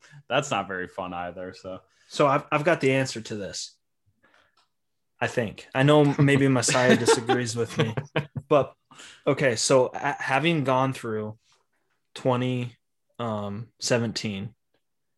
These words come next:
Speaker 2: and the drawdown, and then reliving it here this last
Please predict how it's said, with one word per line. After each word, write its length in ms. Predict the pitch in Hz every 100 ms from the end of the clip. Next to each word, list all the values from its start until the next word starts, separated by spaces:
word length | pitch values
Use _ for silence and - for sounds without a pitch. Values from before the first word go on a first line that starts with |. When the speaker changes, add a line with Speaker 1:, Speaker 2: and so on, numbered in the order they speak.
| _ _
Speaker 2:
and 140 | 120 110
the 60 |
drawdown, 800 | 104 120 107 110 104 92 92 107 - _ _ _ _ _ _ _ _
and 160 | 117 113
then 220 | 113 107
reliving 680 | 107 123 123 120 117 113 107
it 180 | 104 -
here 340 | 117 107 104 101 _
this 200 | 113 -
last 480 | 110 101 - - -